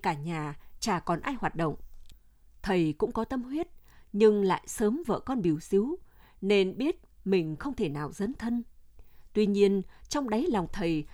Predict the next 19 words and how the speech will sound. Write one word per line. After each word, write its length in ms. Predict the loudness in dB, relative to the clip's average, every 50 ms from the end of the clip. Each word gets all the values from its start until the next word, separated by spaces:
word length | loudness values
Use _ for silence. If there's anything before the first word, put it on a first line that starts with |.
| -16 -6 0
vẫn 200 | 0 0 0 0 -2
dành 220 | -4 -4 -4 -2 -2
những 160 | -2 -4 -2 0
tình 160 | 2 2 0 0
cảm 300 | -2 -6 -6 -6 -6 -4 -4
đặc 180 | -4 -4 -2
biệt 320 | 0 0 0 0 0 -2 -8 -20 -20 -20 -18 -8
cho 140 | -6 -4 -2
những 260 | 0 0 -2 -2 -2 -4
ai 380 | -6 -4 -4 0 2 2 2
có 140 | 0 0 -4
chí, 440 | -8 -6 -6 -4 -2 -2 -2 -2 -4 -6 -10 -18 -20 -4 0
có 100 | 0 0
lòng, 340 | 2 2 0 0 0 -2 -4 -10 -12 -18 -20 -20 -8 -2
quên 280 | 0 0 2 2 2 0
mình 200 | 0 0 -2 -4 -6
đi 120 | -6 -4 -4
hoạt 240 | -4 -4 -6 -6
động. 160 | -6 -8 -8